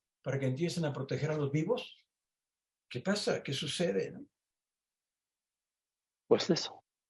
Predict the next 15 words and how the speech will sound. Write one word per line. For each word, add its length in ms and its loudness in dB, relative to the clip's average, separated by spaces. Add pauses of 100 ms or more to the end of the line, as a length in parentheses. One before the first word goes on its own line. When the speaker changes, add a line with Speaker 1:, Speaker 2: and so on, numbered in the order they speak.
(160)
Speaker 2:
Padre, 280 12
le 100 4
mando 240 4
un 80 6
abrazo 380 6
desde 260 4
aquí 340 0 (800)
y 60 -8
espero 320 0
verlo 240 4
algún 260 2
día 200 4
pronto. 500 -2 (1900)
Speaker 1:
Igualmente, 520 12
Joaquín, 720 8